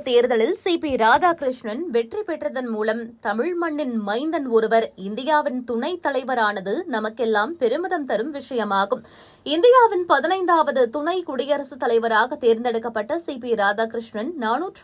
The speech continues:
ஐம்பத்தி இரண்டு வாக்குகள் பெற்று, முன்னூறு வாக்குகள் பெற்ற எதிர்க்கட்சி வேட்பாளர் நீதிபதி பி சுதர்ஷன் ரெட்டியை தோற்கடித்தார். மொத்த வாக்குகளில் தொன்னூற்றெட்டு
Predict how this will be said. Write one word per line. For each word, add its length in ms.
ஐம்பத்தி 300
இரண்டு 300
வாக்குகள் 480
பெற்று, 300
முன்னூறு 420
வாக்குகள் 540
பெற்ற 260
எதிர்க்கட்சி 460
வேட்பாளர் 540
நீதிபதி 480
பி 100
சுதர்ஷன் 540
ரெட்டியை 320
தோற்கடித்தார். 600
மொத்த 340
வாக்குகளில் 600
தொன்னூற்றெட்டு 520